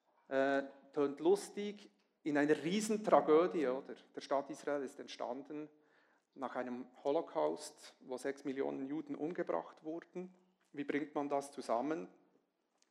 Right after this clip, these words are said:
Diese Riesenkatastrophe und jetzt dieses Land. Gott ist da irgendwie souverän am Wirken. Aber er hat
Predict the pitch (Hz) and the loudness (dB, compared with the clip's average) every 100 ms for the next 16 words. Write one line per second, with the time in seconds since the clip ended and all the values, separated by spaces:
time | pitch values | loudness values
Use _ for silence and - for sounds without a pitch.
0 | - 131 127 135 143 - 117 - 117 127 | -16 -10 -6 -6 -6 -6 -6 -6 -12 -4
1 | 123 131 - - 127 - - 123 - 113 | -4 -4 -14 -10 -10 -10 -16 -20 -10 -6
2 | 120 156 - _ _ _ _ _ _ _ | -6 -8 -16 _ _ _ _ _ _ _
3 | _ 143 143 156 - 151 156 165 165 147 | _ -4 -4 -8 -4 -2 2 0 0 -6
4 | 151 147 151 131 131 143 139 127 131 165 | -6 -10 -8 -4 0 0 -2 -2 -2 -4
5 | - 170 165 170 - _ _ _ _ _ | -4 -4 -4 -6 -14 _ _ _ _ _
6 | _ _ _ _ _ _ _ _ 135 135 | _ _ _ _ _ _ _ _ -6 -4
7 | 139 139 127 - - | -4 0 -2 -2 -12